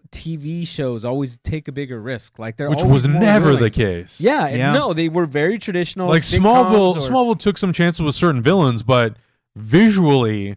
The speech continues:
Speaker 3: Mm-hmm.
Speaker 2: all
Speaker 1: Right.
Speaker 2: the villains looked like humans.
Speaker 1: Yeah,
Speaker 2: Like, even
Speaker 1: absolutely.
Speaker 2: Brainiac in that show,
Speaker 3: Mm-hmm.
Speaker 1: 'Cause there's no
Speaker 2: played by James
Speaker 1: budget.
Speaker 2: Marsters,
Speaker 1: Yeah.
Speaker 2: he looked like a human, and
Speaker 1: Yeah,
Speaker 2: he had
Speaker 1: 'cause
Speaker 2: some
Speaker 1: there, 'cause there's
Speaker 2: powers,
Speaker 1: no
Speaker 2: but
Speaker 1: budget. Like,
Speaker 2: Right.
Speaker 1: it's, it's, it's interesting to look at the shift in things now.
Speaker 2: Mm-hmm.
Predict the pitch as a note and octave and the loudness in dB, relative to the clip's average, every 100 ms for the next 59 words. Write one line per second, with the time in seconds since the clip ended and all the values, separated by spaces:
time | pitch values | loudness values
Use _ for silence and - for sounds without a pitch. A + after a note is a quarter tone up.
0 | - C3+ C3 C3 G3 C#3+ F3 A#2 C3+ C#3 | -8 -6 -4 0 2 2 2 2 0 -2
1 | A#2+ A2 E3+ B2 F#2+ G#2 E3 D#3 F3+ D3+ | -4 -2 -4 -6 -8 -4 0 2 2 2
2 | D#3 E3+ D#3+ D3 C#3+ C3+ B2 D3 D#3 A#2 | 2 2 2 2 0 -2 0 2 2 2
3 | F#2+ - C3 F3+ E3 D#3 C#3+ C#3+ - D#3 | -2 -8 -6 -2 -2 0 2 4 4 4
4 | B2 C3+ D#3 - A#2 A2+ G2+ F#2 C3+ G#2+ | 2 2 2 2 0 0 -2 -6 -8 -4
5 | B2+ C#3+ - A#2+ A#2 A#2 C3+ G2+ G2 G2+ | -2 -2 -6 -8 -6 -4 -4 -4 -4 -2
6 | - - - D3+ B2+ - - G3 E3+ G#3 | 0 0 0 0 -2 -2 0 0 0 -2
7 | - C#3 C#3+ F3+ D#3+ E3 D3+ A2+ F#2 _ | 0 -2 -2 -6 -2 0 0 -2 -8 _
8 | - D#3 - E3+ E3 - - D#3+ D3 - | -8 -8 -8 -12 -10 -12 -10 -8 -8 -14
9 | - _ _ _ _ F3 G3 F#3+ - F3+ | -18 _ _ _ _ -10 -8 -8 -8 -8
10 | D#3+ C#3+ D3+ D#3+ C3+ B2 - A3 - B2+ | -6 -6 -6 -8 -12 -10 -8 -8 -8 -12
11 | - A2+ G2+ G#2+ G2+ F#2+ - G#2+ G#2+ | -12 -14 -14 -16 -16 -16 -14 -12 -10